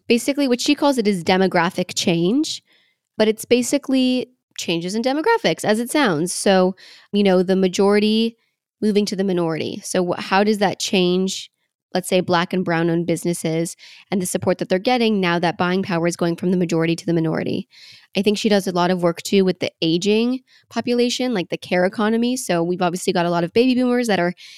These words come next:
kind of entering that final chapter. What are the resources, products, services that are supporting them? And that's a huge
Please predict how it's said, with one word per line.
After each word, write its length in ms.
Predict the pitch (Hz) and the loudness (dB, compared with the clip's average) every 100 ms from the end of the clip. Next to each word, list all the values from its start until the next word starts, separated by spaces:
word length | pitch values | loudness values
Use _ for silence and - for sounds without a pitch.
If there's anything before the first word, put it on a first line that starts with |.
| - _ | -20 _
kind 120 | 220 | -2
of 60 | - | 0
entering 320 | 202 196 196 | -2 0 0
that 180 | 180 - | 0 -4
final 380 | - 190 190 185 | -4 -2 0 -2
chapter. 640 | - 214 226 262 269 285 - - _ _ - | -2 -2 -2 0 0 0 -6 -20 _ _ -10
What 260 | 208 220 - | -2 -2 0
are 160 | 214 202 | 0 2
the 360 | 202 202 185 - | 2 2 0 -4
resources, 580 | 185 202 202 202 202 185 | -4 -2 -2 -2 -2 -4
products, 380 | 196 175 185 | -4 -4 -4
services 480 | - 180 185 - 170 | -4 -4 -4 -4 -4
that 140 | 175 170 | -2 -2
are 180 | 170 - _ _ _ _ _ _ | -4 -8 _ _ _ _ _ _
supporting 540 | - 196 - 190 180 175 | -12 -6 0 0 2 0
them? 340 | 165 175 254 - | 0 0 -2 -4
And 380 | 170 170 165 180 | -2 -2 -2 -2
that's 260 | - 175 - | -2 -2 -2
a 40 | |
huge 420 | 208 175 165 175 | -2 0 0 -2